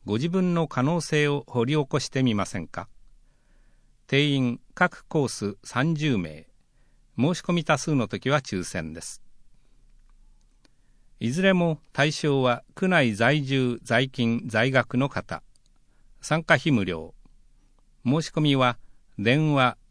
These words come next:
Eメール、またはファックスに、行事名、郵便番号、住所、氏名、振り仮名、年齢、電話番号、ファックスの場合はファッ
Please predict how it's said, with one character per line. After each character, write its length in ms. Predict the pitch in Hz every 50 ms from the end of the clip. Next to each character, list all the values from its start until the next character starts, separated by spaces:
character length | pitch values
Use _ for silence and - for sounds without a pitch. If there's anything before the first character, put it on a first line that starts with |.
| - - -
E 220 | 117 123 147 170
メ 280 | 170 165 156 147 117 92
ー 20 |
ル、 180 | 82 82 82 - _ _ _ _ _ - _ -
ま 140 | 117 101
た 120 | - 165 160
は 240 | 135 110 98 - - -
フ 60 | -
ァ 80 | 180 175
ッ 20 | - -
ク 80 | -
ス 140 | - - 104
に、 240 | 95 85 82 - - - - - - - - - _ _ _ _ _ - - _ - _ _ - _ _ -
行 260 | 107 117 139 170 190
事 140 | 170 180 185
名、 400 | 170 135 107 92 85 80 78 - - - _ _ _ _ -
郵 160 | 123 156 175
便 260 | 185 180 175 170 160
番 240 | 156 156 151 123 104
号、 240 | 92 90 87 90 90
住 240 | 95 123 120 101
所、 320 | 87 - - - 82 82 - - - - - _ _ _ - -
氏 220 | - - - 180
名、 260 | 185 175 156 123 98 87
振 160 | - - 101
り 140 | 107 107 104
仮 140 | 98 92
名、 220 | 92 90 85 - - - - - - _ _ _ _ _ _ 113
年 320 | 110 120 147 151 147 135
齢、 360 | 127 117 107 98 92 90 - - _ _ _ _
電 200 | 104 101 127 151
話 140 | 170 165 165
番 260 | 151 151 143 123 98
号、 320 | 82 80 78 78 90 - - - - - - - - - - - - -
フ 80 | 170
ァ 20 | 180
ッ 40 |
ク 120 | - - -
ス 100 | - 151
の 120 | 135 127
場 180 | 120 120 113 110
合 80 | 104
は 200 | 104 110 117 - - -
フ 40 | -
ァ 100 | - 104
ッ 40 | -